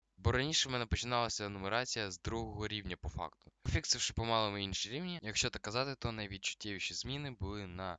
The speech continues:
лабіринті та з банками сметани. Зі сметаною я вирішив обрати маленький обман,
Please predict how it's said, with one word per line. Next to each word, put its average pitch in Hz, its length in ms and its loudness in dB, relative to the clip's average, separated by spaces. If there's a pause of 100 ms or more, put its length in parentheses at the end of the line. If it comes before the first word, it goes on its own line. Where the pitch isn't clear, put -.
лабіринті 117 580 -4
та 101 140 0
з 90 80 -6
банками 120 360 2
сметани. 73 480 -6 (180)
Зі 127 140 -2
сметаною 156 520 2
я 123 160 2
вирішив 117 480 0
обрати 104 320 0
маленький 95 400 -2
обман, 160 400 -4